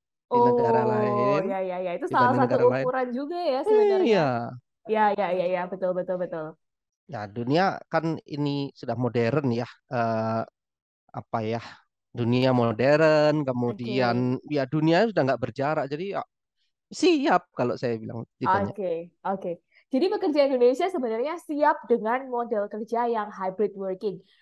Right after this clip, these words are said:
Speaker 2: yang setengahnya harus, eh, remote dari rumah ataupun dia tetap, eh, W F O atau working from office. Atau misalnya juga ada yang menerapkan, eh, ya udah, eh, setengah-setengah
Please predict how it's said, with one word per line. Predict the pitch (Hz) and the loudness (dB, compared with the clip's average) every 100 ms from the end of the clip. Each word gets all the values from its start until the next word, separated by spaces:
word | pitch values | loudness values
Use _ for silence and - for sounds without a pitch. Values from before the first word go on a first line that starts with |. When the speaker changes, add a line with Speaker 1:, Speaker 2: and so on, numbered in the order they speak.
| _ | _
Speaker 2:
yang | - 208 202 | 0 0 0
setengahnya | 226 208 202 185 185 185 175 196 | -6 -6 -2 -2 -2 -2 -4 -2
harus, | 185 170 170 175 - | -4 -2 -2 -4 -6
eh, | - 165 160 156 135 131 _ _ - | -6 -4 -2 -2 -2 -4 _ _ -6
remote | 285 302 359 | -2 4 4
dari | 247 226 220 | 6 4 4
rumah | 226 226 220 285 233 | 2 0 -2 -2 -4
ataupun | 196 196 233 254 254 | -4 -4 0 -2 -2
dia | 233 233 | -4 -4
tetap, | 214 208 - | -6 -8 -10
eh, | - 190 180 185 185 | -10 -6 -4 -2 -2
W | 190 208 214 - | 0 2 0 -2
F | 208 208 _ _ _ _ | -6 -8 _ _ _ _
O | 320 285 165 | 4 4 2
atau | - 180 190 | -4 -6 -4
working | 185 190 185 | -4 -6 -10
from | 185 165 | -10 -8
office. | 160 170 170 | -10 -10 -4
Atau | 269 440 427 | -2 0 0
misalnya | 370 359 381 | 0 -2 -2
juga | 311 285 330 349 - - _ - | -4 0 2 2 0 -14 _ -4
ada | 254 277 | 2 6
yang | 285 | 6
menerapkan, | 285 269 262 262 247 330 320 311 | 4 -4 -2 -2 -2 -4 -4 -4
eh, | 285 226 254 254 | -8 -4 -2 -2
ya | 185 | -2
udah, | 202 254 254 240 _ _ - | 0 0 0 -4 _ _ -6
eh, | 202 202 | -4 -4
setengah-setengah | 214 220 226 269 | -4 -8 -6 -4